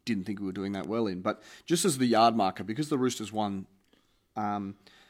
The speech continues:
they only conceded two point three tries a game. Now, we're obviously pretty close at two point six, but there's obviously a little bit of wiggle room for us to improve. But the difference was they were still scoring four point four tries a game. And that's, the difference is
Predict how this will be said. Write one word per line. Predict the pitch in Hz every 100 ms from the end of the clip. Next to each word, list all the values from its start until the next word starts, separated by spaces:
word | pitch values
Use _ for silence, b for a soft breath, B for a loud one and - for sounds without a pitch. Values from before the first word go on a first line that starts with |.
| b -
they | 156
only | 185 151
conceded | 139 131 131 113 -
two | 131
point | 123 123 110
three | - 117 110
tries | - 107 98
a | 87
game. | 101 95 85 82
Now, | 104 98 -
we're | 113
obviously | 117 110 107 101
pretty | 95 117 95
close | - 104 98
at | - -
two | 110
point | - 95 -
six, | - 104 - -
but | 95 - B B B
there's | - 98
obviously | 107 104
a | 95
little | 104 104
bit | 101
of |
wiggle | 101 98 98
room | 98 95
for | - 92
us | 92
to | -
improve. | 90 92 92 110 151 - B B B -
But | 113 -
the |
difference | 110 160 156 139 -
was | 110 104 -
they | 113
were | 123
still | 123 - 131
scoring | 120 - 113 110 101
four | - 113 110
point | - 107 -
four | - 110 107
tries | - 98 95
a |
game. | 90 90 82 B B B B -
And | 107
that's, | 123 120
the | 123
difference | 139 143 131 113
is | 107 -